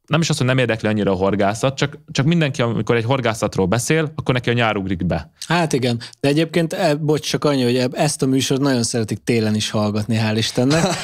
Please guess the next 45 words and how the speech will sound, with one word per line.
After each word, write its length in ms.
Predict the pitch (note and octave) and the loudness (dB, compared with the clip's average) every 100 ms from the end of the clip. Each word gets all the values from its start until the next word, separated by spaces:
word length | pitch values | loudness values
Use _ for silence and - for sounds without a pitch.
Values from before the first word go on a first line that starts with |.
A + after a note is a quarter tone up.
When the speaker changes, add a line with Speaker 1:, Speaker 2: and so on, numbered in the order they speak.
| F3 - | -2 2
Speaker 2:
<laughs> 340 | E3+ B2 F3 | 0 2 2
Úgyhogy, 260 | E3 F3 D#3 F3 - | 2 2 0 -2 0
Speaker 1:
Ezért 20 | |
Speaker 2:
úgyhogy 180 | E3 D#3+ | 2 4
Speaker 1:
örültem, 280 | D#3 D#3+ | 4 4
Speaker 2:
azért 160 | E3 E3+ | 2 2
Speaker 1:
ezért 60 | F3+ | 2
Speaker 2:
én- 60 | |
Speaker 1:
örültem, 220 | E3 D#3+ | 2 2
hogy 80 | E3 | 2
most 180 | F3 E3+ | 2 2
hívtatok 380 | D#3+ - D3 D3+ | 0 0 0 0
meg, 120 | C#3+ | 0
és 140 | C#3+ | 0
nem 120 | D3 C#3 | 2 2
Speaker 2:
Igen. 140 | C#3 | 2
Speaker 1:
nyáron, 200 | C3 C3 | 2 2
mert 140 | B2+ | 2
nyáron 220 | C3+ C3+ C3 | 2 0 0
sajnos 200 | C3 A#2+ | -2 0
nem 100 | C3 | 0
tudtam 260 | B2+ B2 | 0 0
volna 160 | A#2 A2+ | 2 2
Speaker 2:
Hát, 100 | A2 | 2
Speaker 1:
jönni, 120 | A2+ | 2
Speaker 2:
ez 60 | A#2+ | 2
Speaker 1:
ez, 60 | |
ez 60 | A#2 | 2
Speaker 2:
biztos, 280 | A#2 A2+ G#2 | 0 0 0
Speaker 1:
teljesen 300 | B2+ A#2+ G2+ | 2 2 2
Speaker 2:
igen. 140 | G2+ | 2
Speaker 1:
biztos. 480 | A2+ B2 C#3+ D3 - - - - - | 2 0 0 0 -2 -10 -20 -18 -2
Viszont, 640 | B2+ - B2+ B2 B2 A2 | 0 2 2 2 0 2
ö, 360 | B2 A#2+ A#2+ A#2 A2+ - | 2 4 2 2 -2 -2
viszont 280 | - - A2 | 0 2 0
most 160 | G#2+ | -2
ez 60 | G2+ | -2
így, 180 | G2+ F#2+ | -2 0
ez 120 | G2 | 0
így 60 | F#2+ | 2
nagyon 200 | F#2 F#2 | 2 2
jól 140 | F2+ | 2
jött 160 | F2 - | 0 -2
ki. 180 | F#2 - - - _ _ _ | -6 -6 -18 -20 _ _ _
Speaker 2:
Szuper. 500 | - C3 A#2+ G#2 | -4 -2 0 0